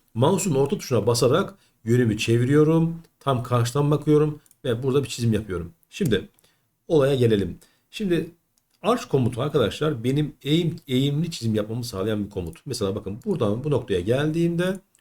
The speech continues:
noktadan sonra bana kırılma açısını sorar. Nereye doğru kırmam gerektiğini sorar. Mesela şuraya doğru kırsın dedim ben. Daha sonra eğer ben bu çizimi devam ettirirsem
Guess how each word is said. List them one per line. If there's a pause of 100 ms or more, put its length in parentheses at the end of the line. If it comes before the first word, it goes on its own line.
(120)
noktadan
sonra
bana
kırılma
açısını
sorar. (380)
Nereye
doğru
kırmam
gerektiğini
sorar. (320)
Mesela
şuraya
doğru
kırsın (400)
dedim
ben. (480)
Daha
sonra (280)
eğer
ben
bu
çizimi
devam
ettirirsem